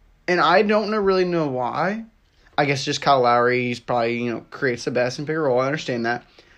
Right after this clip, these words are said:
But, like, I just feel like they need to acquire, like,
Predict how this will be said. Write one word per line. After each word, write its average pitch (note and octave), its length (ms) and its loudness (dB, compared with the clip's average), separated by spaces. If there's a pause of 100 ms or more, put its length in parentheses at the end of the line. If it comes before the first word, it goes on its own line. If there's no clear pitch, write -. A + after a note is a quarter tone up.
But, G#3 120 0
like, D#3 240 2 (220)
I G#3 100 0
just C4+ 260 -2
feel C#4+ 140 0
like D4+ 180 0
they B3 140 4
need F3 380 2
to F3 60 2
acquire, D3+ 560 2
like, A#2+ 280 0